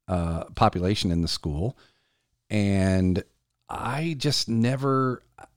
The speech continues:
I don't remember ever feeling like, uh, seeing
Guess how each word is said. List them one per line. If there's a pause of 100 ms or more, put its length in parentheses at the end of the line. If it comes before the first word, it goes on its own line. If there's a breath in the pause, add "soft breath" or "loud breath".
(300)
I
don't
remember
ever
feeling
like, (1200)
uh,
seeing